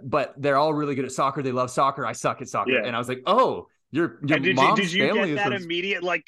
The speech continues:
Speaker 2: boom, there it is? Like,
Speaker 1: I
Speaker 2: "Yes,
Speaker 1: was like,
Speaker 2: found it."
Speaker 1: "Yes."
Speaker 2: Yeah, yeah, yeah.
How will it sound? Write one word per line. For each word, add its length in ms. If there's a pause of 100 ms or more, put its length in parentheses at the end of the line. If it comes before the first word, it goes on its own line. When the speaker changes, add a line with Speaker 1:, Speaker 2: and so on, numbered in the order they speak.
Speaker 2:
boom, 300
there 260
it 60
is? 240
Like, 180
Speaker 1:
I 60
Speaker 2:
"Yes, 260
Speaker 1:
was 160
like, 100
Speaker 2:
found 220
it." 40
Speaker 1:
"Yes." 540 (240)
Speaker 2:
Yeah, 240
yeah, 160
yeah. 180